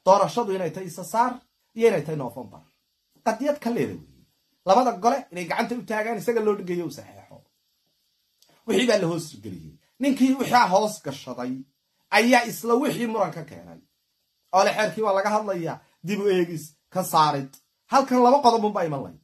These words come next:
In laga saaro November iyo in laga saaro isa saar. Maxaaba laga saari? Waa labadaasi. Ayaa mar jecla keentay. Maxaa haddaba dan looga leeyahay? In wixii iyagu ay ku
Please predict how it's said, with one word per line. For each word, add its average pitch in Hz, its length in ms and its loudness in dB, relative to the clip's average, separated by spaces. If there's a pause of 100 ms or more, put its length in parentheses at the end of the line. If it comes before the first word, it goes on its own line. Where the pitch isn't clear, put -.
(120)
In 226 80 -2
laga 226 220 0
saaro 180 340 4
November 156 520 -4 (560)
iyo 226 120 -2
in 247 100 4
laga 226 200 2
saaro 180 300 2
isa 147 160 -10
saar. 113 280 -12 (580)
Maxaaba 254 240 4
laga 220 140 -2
saari? 180 280 -2
Waa 170 160 -2
labadaasi. 143 460 -6 (360)
Ayaa 160 140 2
mar 156 140 -2
jecla 101 200 -14
keentay. 85 380 -20 (1500)
Maxaa 247 220 4
haddaba 262 280 6
dan 277 260 8
looga 233 240 8
leeyahay? 113 540 -4 (680)
In 277 120 -4
wixii 262 260 2 (100)
iyagu 262 300 4
ay 202 140 0
ku 269 120 -6